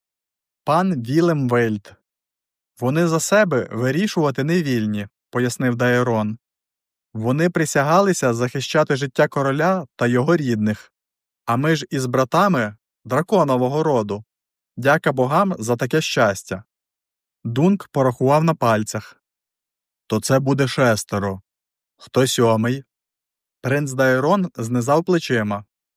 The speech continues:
"Аеріон когось знайде. Якщо треба, підкупить.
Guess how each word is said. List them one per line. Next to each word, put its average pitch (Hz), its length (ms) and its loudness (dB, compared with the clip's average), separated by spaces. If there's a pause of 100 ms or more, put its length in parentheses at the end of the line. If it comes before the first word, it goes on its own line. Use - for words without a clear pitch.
(320)
"Аеріон 160 540 2
когось 180 340 2
знайде. 131 640 -4 (580)
Якщо 120 320 -4
треба, 175 400 0
підкупить. 120 720 -4